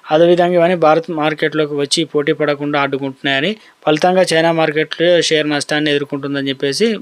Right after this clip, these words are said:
ఇంకా భారత్ ప్రపంచంలో అతిపెద్ద వినియోగదారుల మార్కెట్లో ఒకటి.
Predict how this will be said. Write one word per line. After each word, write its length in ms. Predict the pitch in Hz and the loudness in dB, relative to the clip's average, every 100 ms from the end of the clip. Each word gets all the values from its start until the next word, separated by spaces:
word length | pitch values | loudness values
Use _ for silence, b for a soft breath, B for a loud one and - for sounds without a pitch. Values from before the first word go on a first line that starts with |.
| - | -10
ఇంకా 380 | 135 - 147 143 | -16 -14 -2 -2
భారత్ 460 | 139 151 175 180 | 2 2 2 2
ప్రపంచంలో 520 | 156 156 160 165 165 | -2 0 -2 0 2
అతిపెద్ద 360 | 147 - 160 151 | 0 0 -2 0
వినియోగదారుల 580 | 151 147 151 151 147 143 | -2 0 -2 0 -2 -2
మార్కెట్లో 460 | 139 135 135 139 | -6 -6 -8 -6
ఒకటి. 300 | 135 135 185 | -6 -4 -4